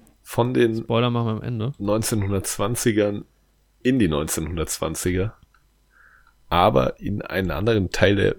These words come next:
Speaker 1: nee, nicht unbedingt in einen anderen Teil der Welt. Aber wir sind in Hollywood, im frühen Hollywood.
Speaker 2: U S A.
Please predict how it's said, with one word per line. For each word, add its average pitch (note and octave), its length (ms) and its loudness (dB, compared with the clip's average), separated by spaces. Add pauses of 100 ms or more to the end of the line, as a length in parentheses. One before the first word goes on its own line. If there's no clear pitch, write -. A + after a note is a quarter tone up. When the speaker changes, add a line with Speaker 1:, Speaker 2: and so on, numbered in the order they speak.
Speaker 1:
nee, E2+ 200 -4
nicht F#2 200 -6
unbedingt F#2 400 -2
in B1 80 -4
einen C2+ 80 -4
anderen C#2+ 240 -4
Teil - 180 -6
der F2 140 -4
Welt. E2+ 300 -2 (1400)
Aber F2 260 -2
wir E2 100 -4
sind G2 260 0
in A2 400 -2 (300)
Hollywood, A#2 600 0 (300)
im F2+ 160 -4
frühen B2+ 420 0
Hollywood. D2+ 380 0
Speaker 2:
U - 20 -2
S B2 100 0
A. A2 200 -6